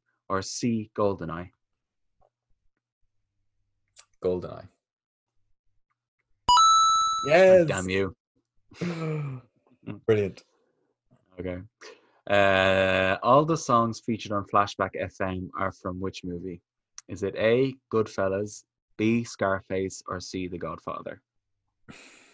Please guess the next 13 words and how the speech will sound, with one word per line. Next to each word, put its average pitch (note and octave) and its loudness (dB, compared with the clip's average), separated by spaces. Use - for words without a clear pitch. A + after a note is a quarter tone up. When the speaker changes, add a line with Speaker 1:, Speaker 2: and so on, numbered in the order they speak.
Speaker 2:
Goodfellas. - -12
Uh. A2+ 4
Speaker 1:
<laughs> G2+ -2
Okay. F#2+ 0
Um, G2 2
what B2+ 4
is C3 -2
the B2+ 0
name A#2 0
of A2 -8
the A2+ -6
taxi - -4
company F2+ -10